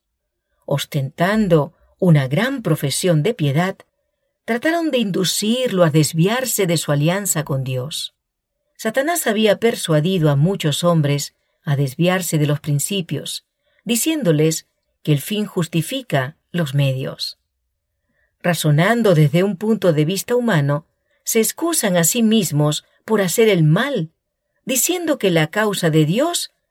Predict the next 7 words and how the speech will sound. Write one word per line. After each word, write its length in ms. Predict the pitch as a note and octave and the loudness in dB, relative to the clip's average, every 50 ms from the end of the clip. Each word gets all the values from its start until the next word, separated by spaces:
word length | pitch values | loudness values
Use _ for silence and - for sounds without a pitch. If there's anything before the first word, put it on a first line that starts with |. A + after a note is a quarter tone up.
| _ _ - | _ _ -6
ha 140 | - G#3 F#3 | -4 -2 2
de 100 | F#3+ F3 | 2 2
resultar 680 | E3+ E3 D#3+ - - D3+ D#3 D3 - F#3+ F3+ E3 D3+ | 2 0 -2 -2 -2 -2 -2 -2 0 0 0 0 2
beneficiada 840 | D3 D#3 D3 D3+ D3+ - D#3+ D#3 - - - B3+ D4 E4 E4 D#4 D4 | 2 2 2 2 0 -2 -2 -4 -4 -2 -2 -2 0 0 0 -2 -2
por 200 | - F#3 E3 D3+ | 0 0 0 0
su 140 | - E3 D#3+ | 0 -4 -2
conducta 720 | - D#3 D3 D#3+ E3 C4+ C#4 - - - D3+ C3+ C#3 | 0 2 2 2 0 -2 -4 -6 -2 -2 -2 -2 -2